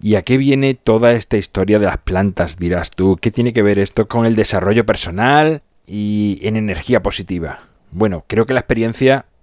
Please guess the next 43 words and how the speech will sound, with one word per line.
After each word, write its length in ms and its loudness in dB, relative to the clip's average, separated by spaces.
es 100 0
bonita 520 0
y 120 2
resulta 500 0
que, 80 -4
bueno, 240 0
el 140 -2
otro 200 0
día 220 4
vi 220 0
asomado 380 -6
a 20 0
la 100 0
ventana 480 -2
como 300 -6
venía 240 -2
un 140 0
pájaro 540 -2
y 280 4
recogía 500 -2
con 200 -6
su 180 -12
pico 540 -4
hojas 420 -4
secas 480 -4
que 100 -14
se 100 -10
habían 220 0
caído. 460 -4
Y 100 0
se 140 -2
las 160 2
llevaba, 480 0
vete 460 -2
tú 180 0
a 60 0
saber 420 0
dónde, 560 2
vete 380 0
a 60 -4
saber 360 -2
para 400 -8
qué. 400 -2